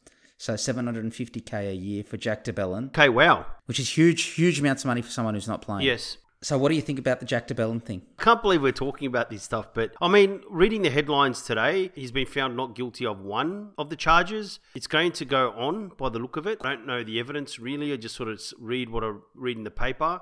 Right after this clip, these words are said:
Speaker 2: But, geez, for the victim, for Jack de Belin, for whomever, like, this is very tough to deal with. It's hard mentally and emotionally for everyone involved.
Speaker 1: The, the sport's got a bad reputation with how it treats its females and female fans.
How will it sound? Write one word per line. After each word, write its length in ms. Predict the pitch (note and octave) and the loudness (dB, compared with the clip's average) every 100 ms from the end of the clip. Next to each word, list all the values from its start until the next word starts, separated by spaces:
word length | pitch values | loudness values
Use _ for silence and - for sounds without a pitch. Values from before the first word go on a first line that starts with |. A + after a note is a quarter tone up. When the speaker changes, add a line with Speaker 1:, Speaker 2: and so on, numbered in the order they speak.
| - | -6
Speaker 2:
But, 160 | D3 C#3+ | -6 -2
geez, 320 | F3 C3+ A#2+ | -2 -2 -8
for 320 | - E3+ D3+ | -4 -4 -4
the 100 | A#2+ | -6
victim, 680 | G#2 D#3 - F#3 F#3 F3+ D#3+ | -8 -8 0 0 -2 -10 -14
for 160 | - C3+ | -12 -10
Jack 240 | D#3 D#3 | -8 -8
de 80 | B2+ | -6
Belin, 340 | A2 D#3 D3+ | 0 0 0
for 140 | - A#2+ | -4 -6
whomever, 380 | C#3+ D3 C#3+ C#3 | -4 -2 -2 -2
like, 240 | C3 C3 - - - | -2 -4 -8 -18 -16
this 240 | G3 G#3 G#3 | -14 -12 -10
is 380 | E3 A#2+ - - _ _ _ C3 | -10 -10 -12 -14 _ _ _ -12
very 280 | C3 F3+ | -6 -6
tough 300 | C3+ B2+ B2 | -4 -6 -6
to 80 | G#2 | -8
deal 220 | F2+ A2+ | -8 -6
with. 160 | G#2 F#2 | -6 -8
It's 100 | - | -8
hard 500 | A#2+ B2+ C#3+ C#3+ A#2 | 0 4 6 6 4
mentally 460 | B2+ B2+ - B2 A#2+ | 0 0 -4 -4 -2
and 100 | A2+ | -2
emotionally 520 | A2 B2 - A#2+ A2 | 0 -2 -2 -4 -4
for 120 | A#2 | -4
everyone 320 | A2+ A#2 A2 | -4 -2 -4
involved. 460 | G2 F#2+ G2 F#2 - | -4 -8 -8 -8 -4
Speaker 1:
The, 80 | F3+ | -4
the 140 | - | -2
sport's 340 | - G3 A#3+ | -2 0 0
got 160 | - - | -2 -6
a 60 | A#2+ | 0
bad 340 | B2 B2 A#2+ | 2 2 0
reputation 720 | A#2 A2 G#2+ G2 - F#2 F2 _ - | -2 -4 -4 -6 -4 -8 -10 _ -10
with 140 | G2+ | -8
how 160 | - G2+ | -2 -2
it 100 | - | -2
treats 280 | - G2 - | -6 -8 -8
its 120 | - | -12
females 720 | - G#2 G2+ G2 F#2+ G2 - - | -8 -6 -4 -4 -4 -6 -10 -12
and 140 | G#2 | -12
female 340 | - G2 F#2 F2 | -8 -6 -6 -6
fans. 640 | - G2 C#3+ G#3 - | -6 -6 -4 -8 -10